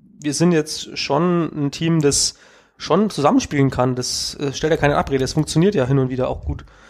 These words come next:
Aber es wird halt unsere Torgelegenheit nochmal enorm verschärfen, gerade in dieser zweiten Liga, wo einfach viel über diese Situationen passiert. Schau einfach Braunschweig an. Die haben uns doch nur geschlagen, weil sie zwei Standards gut gemacht haben. Sonst haben die doch auch nichts drauf.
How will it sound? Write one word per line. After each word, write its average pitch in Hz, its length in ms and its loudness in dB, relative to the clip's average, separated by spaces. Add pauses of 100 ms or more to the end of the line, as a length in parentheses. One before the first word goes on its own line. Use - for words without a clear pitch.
(640)
Aber 139 200 4
es 135 120 2
wird 175 100 6
halt 170 120 6
unsere 165 240 4
Torgelegenheit 160 680 2
nochmal 139 500 4
enorm 147 320 2
verschärfen, 151 460 -2
gerade 131 200 2
in 139 80 4
dieser 135 200 0
zweiten 135 300 2
Liga, 147 260 2
wo 131 420 -4 (240)
einfach 127 380 -4 (120)
viel 170 560 -6 (280)
über 143 160 2
diese 156 200 0
Situationen 139 680 0
passiert. 147 320 -6
Schau 143 100 2
einfach 143 220 2
Braunschweig 135 420 0
an. 123 160 -4 (760)
Die - 60 2
haben 147 80 4
uns 165 180 2
doch 135 120 -4
nur 160 120 0
geschlagen, 160 500 -2 (380)
weil 139 100 -2
sie 131 120 -4
zwei - 160 2
Standards 143 340 0
gut - 140 -20
gemacht 120 320 -6
haben. 123 180 -4
Sonst 151 300 0
haben 156 100 4
die 156 60 0
doch 143 100 2
auch 127 140 2
nichts 139 160 0
drauf. 120 340 -4